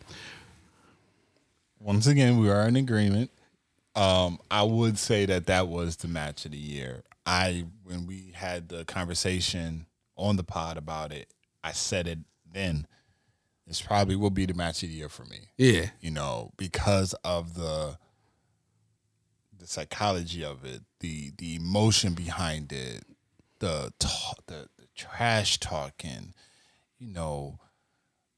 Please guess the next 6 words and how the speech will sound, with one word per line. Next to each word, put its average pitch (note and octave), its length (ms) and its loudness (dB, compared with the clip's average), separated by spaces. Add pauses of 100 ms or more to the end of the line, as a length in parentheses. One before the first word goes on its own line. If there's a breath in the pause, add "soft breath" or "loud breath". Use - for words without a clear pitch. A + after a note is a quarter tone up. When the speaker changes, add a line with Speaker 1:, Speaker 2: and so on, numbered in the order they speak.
(400)
Speaker 1:
Roman A2+ 500 8
playing G2 960 2 (300)
the F#2+ 80 -2
way F#2 260 0
he F2 300 -6
did, D2+ 600 -10